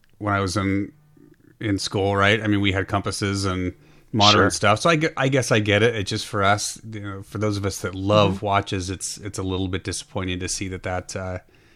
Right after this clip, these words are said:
Speaker 1: is being lost on some of the younger generations.
Speaker 3: Well
Speaker 2: Yeah, it was, it was a weird thing.
Speaker 3: But
Speaker 1: Wow.
Speaker 3: then on the other hand, for me,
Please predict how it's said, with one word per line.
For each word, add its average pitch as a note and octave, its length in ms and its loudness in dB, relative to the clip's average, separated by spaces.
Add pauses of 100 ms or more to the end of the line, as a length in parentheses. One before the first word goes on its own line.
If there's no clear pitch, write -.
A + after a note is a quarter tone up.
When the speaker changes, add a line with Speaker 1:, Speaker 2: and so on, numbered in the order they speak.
(160)
Speaker 1:
is F#2+ 140 -8
being F#2 280 -2
lost F#2 320 -4
on F#2+ 100 -6
some G2+ 180 -6
of F#2+ 80 -6
the F#2+ 80 -8
younger F#2 220 -8
generations. F#2 680 -10 (280)
Speaker 3:
Well C#4+ 220 -2
Speaker 2:
Yeah, G2 180 -2
it D2 100 -4
was, A2+ 200 -4 (180)
it - 60 -20
was - 220 -8
a G2+ 60 -2
weird G2 240 -2
thing. G2 380 -6 (340)
Speaker 3:
But B3 160 2
Speaker 1:
Wow. G3 120 -8
Speaker 3:
then A#3+ 140 4
on A3 120 4
the A3 80 4
other B3+ 180 2
hand, G3 240 2
for G3 140 0
me, F#3 420 4